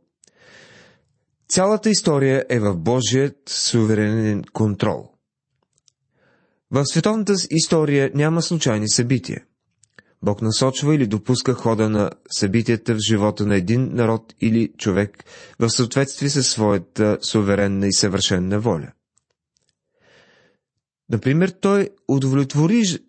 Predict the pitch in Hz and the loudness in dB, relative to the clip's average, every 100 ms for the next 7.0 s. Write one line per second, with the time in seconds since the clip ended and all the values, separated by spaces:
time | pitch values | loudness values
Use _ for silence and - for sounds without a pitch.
0 | - 120 165 185 160 131 123 147 131 101 | -8 -2 0 0 0 2 2 0 0 -2
1 | 95 120 143 143 110 117 131 123 - 110 | 0 0 2 0 0 0 0 0 0 0
2 | 101 90 92 87 101 107 - - 87 120 | 0 -2 -4 -6 -6 -6 -4 -2 0 -2
3 | - _ _ - - 165 151 147 131 120 | -8 _ _ -4 0 0 0 -2 0 -2
4 | 117 110 110 113 - 107 101 131 139 156 | -2 -2 0 0 0 -2 0 -2 0 -2
5 | 151 - 113 - 120 127 120 123 101 95 | -2 -2 -4 -2 0 0 0 0 0 -2
6 | - 117 123 127 143 147 160 87 - - | -2 0 2 2 2 0 -2 -6 -12 -16